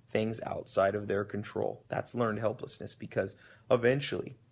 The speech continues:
once you, if you feel for too long that you can't fix your situation, you will eventually lay down in the box.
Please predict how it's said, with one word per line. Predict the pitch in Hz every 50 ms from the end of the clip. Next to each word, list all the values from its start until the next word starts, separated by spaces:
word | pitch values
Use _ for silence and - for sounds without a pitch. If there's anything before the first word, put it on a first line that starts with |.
| _ _ _
once | 113 123 131 143 143 - -
you, | - 107 - -
if | 117 110 -
you | 131 156 170
feel | - - - 156 170 156
for | 147 - - 117
too | - - 131 117
long | 113 120 123 120 117
that | 117 -
you | - 104 110
can't | 110 - - 110 - -
fix | - - - 143 - -
your | 165 170
situation, | - - 170 - - 156 156 156 160 - - - 165 - - - _ _
you | - 117
will | 117 113
eventually | 110 107 107 104 107 - 104 107 110 110
lay | 107 104 104 104
down | - 110 107 107 110
in | 113 120
the | 127
box. | 120 - 110 107 107 107 - - -